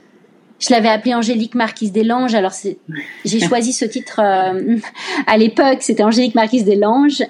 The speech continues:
et, euh, c'était un titre, euh, c'était inconscient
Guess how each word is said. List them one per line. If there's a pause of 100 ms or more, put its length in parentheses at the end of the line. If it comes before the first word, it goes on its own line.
et,
euh, (600)
c'était
un
titre,
euh, (460)
c'était
inconscient